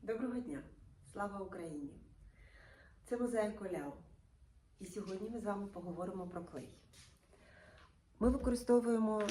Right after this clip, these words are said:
три різних клея в нашій роботі з мозаїкою. Перший — це може бути клей П В А. Це от такий от рідкий клей,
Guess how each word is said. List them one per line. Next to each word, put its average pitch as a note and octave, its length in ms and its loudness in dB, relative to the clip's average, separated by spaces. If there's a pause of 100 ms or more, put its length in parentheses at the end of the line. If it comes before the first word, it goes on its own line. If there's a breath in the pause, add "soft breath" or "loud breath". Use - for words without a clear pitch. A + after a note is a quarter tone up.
(100)
три B3 360 4
різних G3+ 460 -2
клея D3+ 360 -2
в D3+ 40 -4
нашій F3 280 0
роботі E3 320 -2
з E3 60 -6
мозаїкою. D3 680 -2 (460 soft breath)
Перший — D#4 400 4 (100)
це G3 60 -2
може F#3 220 0
бути G#3 260 -2
клей E3 260 -2
П E3+ 160 -6
В D#3+ 100 -6
А. B2+ 200 -2 (800 loud breath)
Це C#4 340 2 (360)
от E3+ 160 -6
такий A3 360 0
от G#3+ 180 -2
рідкий A3 340 0
клей, F3+ 480 -4